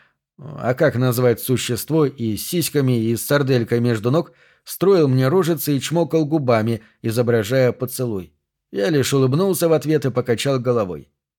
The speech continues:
Наверное, это все же был он. Судя по волосатой спине, а еще потому, что, в отличие от других трогов с тоненькими сосисками, у этого сарделька была ого-го.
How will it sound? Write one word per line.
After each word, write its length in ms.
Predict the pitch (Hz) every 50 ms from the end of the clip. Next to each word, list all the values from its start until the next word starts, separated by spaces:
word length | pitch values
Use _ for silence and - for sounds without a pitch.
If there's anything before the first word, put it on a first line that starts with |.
| _ _ -
Наверное, 640 | 160 170 170 165 180 175 156 147 151 151 151 143 - - - _ _ _ _ -
это 200 | 170 156 - 147
все 180 | 123 - 160
же 160 | 147 113 139 135
был 320 | 131 143 143 131 135 - -
он. 260 | 127 120 107 87 73 - _ _ _ _ _ _
Судя 320 | - - 139 127 113 117 107
по 140 | - 127
волосатой 540 | 123 127 123 123 120 - - 120 - 120 113
спине, 420 | - - - 139 147 175 175 - - - - _ _ -
а 60 | -
еще 260 | 120 120 113 - 143 123
потому, 300 | 131 123 139 147 156 147
что, 240 | - - 135 123
в 60 | 110 120
отличие 460 | 123 - 127 131 135 127 131 131 123
от 60 | 117
других 300 | 127 139 135 127 117 101
трогов 340 | - 151 156 127 127 117 -
с 60 | -
тоненькими 460 | - 156 135 131 127 120 127 127 127
сосисками, 720 | 123 - 147 143 139 190 165 - - 131 123 131 123 131 - - - _ _ -
у 80 | - 196
этого 320 | 190 170 - 156 143 143
сарделька 560 | 123 - 165 151 131 123 135 135 135 131 143
была 280 | 131 131 131 123 120 117
ого-го. 580 | 117 117 113 110 135 127 107 104 101 92 -